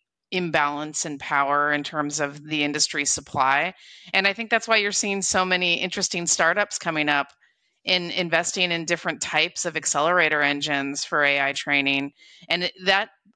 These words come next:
part of the industry is so interesting for me right now, because it's just really expressing that there is a,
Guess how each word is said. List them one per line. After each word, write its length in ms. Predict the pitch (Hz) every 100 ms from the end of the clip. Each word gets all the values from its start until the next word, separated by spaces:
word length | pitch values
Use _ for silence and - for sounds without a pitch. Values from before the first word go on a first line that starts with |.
| _ _
part 320 | - 190 226
of 40 | 208
the 140 | 165
industry 400 | 170 190 - 170
is 180 | 160 -
so 300 | - 208 240
interesting 640 | 202 214 226 - 165 151
for 140 | - 139
me 220 | 139 135
right 200 | 131 -
now, 320 | - 123 143
because 540 | 175 175 175 165 156 - _ _ _
it's 260 | 190 190 -
just 260 | 190 -
really 320 | 180 208 214
expressing 800 | 160 - - 170 175 - 147 143
that 160 | 143 143
there 180 | 165 160
is 180 | 160 156
a, 400 | 143 139 135